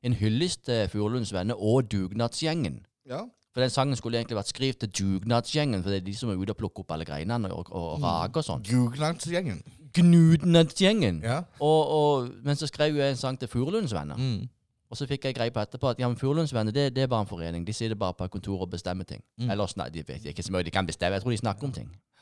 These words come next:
Speaker 1: Men, men, eh, eh, så er det Dugnadsgjengen som er faktisk ute og gjør det praktiske
Speaker 2: Ja.
Speaker 1: da. Men så tenkte jeg, dette henger jo sammen, som
Speaker 2: Mm.
Speaker 1: alt annet. Så det er en hyllest til begge to.
Speaker 2: Ja.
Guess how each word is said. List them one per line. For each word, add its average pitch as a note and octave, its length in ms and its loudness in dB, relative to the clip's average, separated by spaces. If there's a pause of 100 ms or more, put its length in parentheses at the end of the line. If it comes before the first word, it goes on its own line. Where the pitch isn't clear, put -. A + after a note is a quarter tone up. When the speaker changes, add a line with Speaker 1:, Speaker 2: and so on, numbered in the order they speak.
(240)
Speaker 1:
Men, B2 220 -2
men, A#2 160 -2
eh, D#2 160 -12 (400)
eh, G#2+ 200 -6
så - 140 -4
er B2+ 100 0
det C#3 180 -4
Dugnadsgjengen C3+ 680 2
som G#2+ 120 -2
er F2 80 -4
faktisk G2 260 -6
ute G2 100 -6
og G#2 80 -6
gjør F#2 120 -6
det - 60 -18
praktiske E3 460 -6
Speaker 2:
Ja. - 80 -6
Speaker 1:
da. - 40 -14 (540)
Men C3 80 -8
så C#3+ 80 -8
tenkte D#3 220 2
jeg, D3 80 2
dette E3 140 2
henger F#3 220 6
jo F3 60 10
sammen, A2 400 8
som C#3 120 6
Speaker 2:
Mm. E3 60 12
Speaker 1:
alt D3 140 10
annet. E2+ 240 2
Så - 180 -12
det D#3 80 4
er - 20 4
en D#3 120 4
hyllest C#3+ 220 0
til C3 80 -4
begge F2 220 -2
to. D2 180 -12 (160)
Speaker 2:
Ja. C#3 120 -4